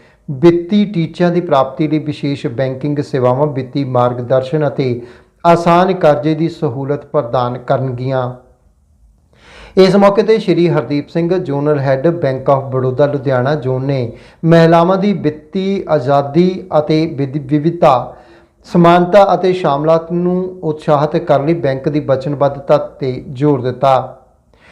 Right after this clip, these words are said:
ਉਹਨਾਂ ਕਿਹਾ ਕਿ ਇਹ ਸ਼ਾਖਾਵਾਂ ਮਹਿਲਾਵਾਂ ਦੀ ਬੈਂਕਿੰਗ ਲੋੜਾਂ ਲਈ ਇੱਕ ਇੱਕ ਥਾਂ 'ਤੇ ਉਪਲਬਧ ਹੱਲ ਕਰ-, ਹੋਣਗੀਆਂ ਅਤੇ ਮਹਿਲਾਵਾਂ ਵਿੱਚ ਵਿੱਤੀ ਜਾਗਰੂਕਤਾ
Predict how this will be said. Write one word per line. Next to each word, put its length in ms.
ਉਹਨਾਂ 200
ਕਿਹਾ 160
ਕਿ 120
ਇਹ 300
ਸ਼ਾਖਾਵਾਂ 500
ਮਹਿਲਾਵਾਂ 500
ਦੀ 120
ਬੈਂਕਿੰਗ 520
ਲੋੜਾਂ 380
ਲਈ 200
ਇੱਕ 180
ਇੱਕ 280
ਥਾਂ 200
'ਤੇ 160
ਉਪਲਬਧ 500
ਹੱਲ 180
ਕਰ-, 240
ਹੋਣਗੀਆਂ 600
ਅਤੇ 240
ਮਹਿਲਾਵਾਂ 480
ਵਿੱਚ 220
ਵਿੱਤੀ 360
ਜਾਗਰੂਕਤਾ 680